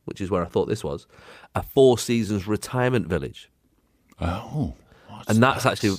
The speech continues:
Speaker 1: the, that's what, <laughs> when I Googled it, that's what
Speaker 2: Yeah.
Speaker 1: came up.
Speaker 2: You put your
Speaker 1: Like,
Speaker 2: name
Speaker 1: Four
Speaker 2: down for
Speaker 1: Seasons near Southampton.
Speaker 2: Yeah.
Speaker 1: Uh, yeah, so that's where I thought I was staying.
Speaker 2: Yeah.
Speaker 1: At retirement village. That would have been a hell of a shot, wouldn't it?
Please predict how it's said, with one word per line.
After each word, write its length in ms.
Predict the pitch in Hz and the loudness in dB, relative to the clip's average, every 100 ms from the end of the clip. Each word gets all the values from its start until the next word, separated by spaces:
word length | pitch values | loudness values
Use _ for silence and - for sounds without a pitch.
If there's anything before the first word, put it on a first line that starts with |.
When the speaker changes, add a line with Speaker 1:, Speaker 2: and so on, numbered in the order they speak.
| - | -2
Speaker 1:
the, 100 | 104 - _ _ | -4 -4 _ _
that's 260 | - 117 - | 0 0 2
what, 140 | 113 | 0
<laughs> 140 | - - | 0 2
when 100 | 143 | 4
I 80 | 139 | 4
Googled 440 | 117 127 135 104 | 6 4 4 2
it, 220 | 82 - - _ | -2 -6 -10 _
that's 180 | 104 104 | 0 2
what 120 | - | 2
Speaker 2:
Yeah. 140 | 101 | 4
Speaker 1:
came 120 | 107 110 | 4 4
up. 160 | 98 _ _ _ _ - - - _ - | 0 _ _ _ _ -20 -20 -20 _ 2
Speaker 2:
You 120 | 101 | 2
put 140 | - | 4
your 80 | 98 | 4
Speaker 1:
Like, 80 | 101 | 6
Speaker 2:
name 40 | |
Speaker 1:
Four 120 | 127 | 6
Speaker 2:
down 80 | 160 | 6
for 60 | 131 | 6
Speaker 1:
Seasons 280 | 101 95 110 | 4 2 2
near 120 | 143 | 4
Southampton. 580 | 107 95 90 85 85 82 _ _ _ | 2 2 0 -2 -6 -6 _ _ _
Speaker 2:
Yeah. 100 | 92 78 | 0 2
Speaker 1:
Uh, 200 | 113 107 | 2 2
yeah, 180 | 131 113 | 2 2
so 100 | 123 | 4
that's 160 | 131 120 | 2 6
where 80 | 127 | 4
I 40 | |
thought 260 | 113 131 98 | 6 4 6
I 20 | |
was 140 | 104 | 2
staying. 320 | - 113 90 73 _ _ _ - | 4 2 2 -2 _ _ _ -2
Speaker 2:
Yeah. 220 | 92 71 67 _ _ _ _ - | 0 0 -4 _ _ _ _ -8
Speaker 1:
At 100 | - | -6
retirement 400 | - 107 104 90 | -2 0 0 -2
village. 220 | 82 78 | -4 -2
That 120 | 107 | -2
would 80 | 92 | -2
have 80 | 85 | -4
been 100 | 80 | -4
a 40 | |
hell 120 | 87 | -2
of 60 | 87 | -4
a 40 | |
shot, 240 | 78 - - | -4 -12 -10
wouldn't 180 | 87 | -8
it? 60 | 123 | -8